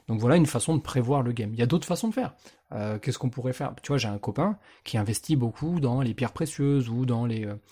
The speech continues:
les chevaux de compétition. Euh, euh, il y a, il y a tout un tas de façons de prévoir le game que t'as envie de jouer. Mais ce qui est sûr, c'est que, euh, si tu veux,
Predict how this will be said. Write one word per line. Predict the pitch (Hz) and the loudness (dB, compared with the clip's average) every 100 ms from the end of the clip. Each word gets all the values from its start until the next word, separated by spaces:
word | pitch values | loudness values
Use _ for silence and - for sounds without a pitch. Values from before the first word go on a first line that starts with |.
| - - | -20 -4
les | 110 | -2
chevaux | - 127 139 | 2 2 2
de | 123 | 2
compétition. | - 127 127 - - 120 135 - - - - | 2 0 0 -2 -2 0 0 -2 -18 -20 -10
Euh, | 104 98 101 101 101 - 127 - - _ 147 | -6 -4 -4 -6 -8 -10 -14 -18 -20 _ -16
euh, | 135 131 135 135 135 127 - | -12 -10 -10 -12 -14 -18 -12
il | 139 | -8
y | |
a, | - | -8
il | 113 - 247 - 131 | -8 -10 -14 -2 -2
y | |
a | |
tout | - 233 196 | 0 -2 0
un | 147 | 0
tas | 170 151 | 0 -2
de | 113 | -2
façons | - 117 - 123 - _ _ 127 | -6 -8 -6 -8 -8 _ _ 0
de | 120 | 0
prévoir | - 151 139 139 131 107 - | 2 2 4 4 4 0 -10
le | 113 107 | -8 -2
game | 120 113 107 | 2 2 0
que | 113 | -4
t'as | 110 | -2
envie | 104 101 | -2 -4
de | |
jouer. | 113 160 - _ _ - - - _ | -2 -2 -2 _ _ -20 -20 -20 _
Mais | 123 117 | -2 -2
ce | |
qui | - 123 | 0 -2
est | |
sûr, | - 180 202 | -2 -2 -2
c'est | - 120 | -2 -6
que, | 113 107 - _ _ _ _ - | -4 -6 -8 _ _ _ _ -12
euh, | 113 107 - | -10 -8 -8
si | - 170 | -4 -4
tu | 143 156 | -4 -4
veux, | 139 143 143 | 0 0 0